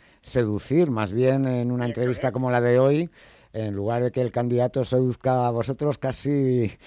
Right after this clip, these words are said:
Speaker 1: vosotros tenéis que seducir a los candidatos.
Speaker 2: Sí, sí, sí, de ahí estamos fifty fifty, exactamente.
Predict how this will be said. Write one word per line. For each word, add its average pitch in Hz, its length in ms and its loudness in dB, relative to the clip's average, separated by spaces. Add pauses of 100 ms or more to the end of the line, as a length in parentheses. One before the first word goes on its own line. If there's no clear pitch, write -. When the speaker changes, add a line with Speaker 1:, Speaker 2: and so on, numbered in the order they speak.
(160)
Speaker 1:
vosotros 127 580 -2
tenéis 113 280 -2
que 123 120 -2
seducir 104 440 -2
a 101 140 0
los 95 160 -4
candidatos. 104 480 -2
Speaker 2:
Sí, 233 160 -6
sí, - 240 -20
sí, 214 140 -16
de 196 220 0
ahí 202 200 2
estamos 202 380 -2
fifty 190 260 -4
fifty, 170 320 -4
exactamente. 160 680 -4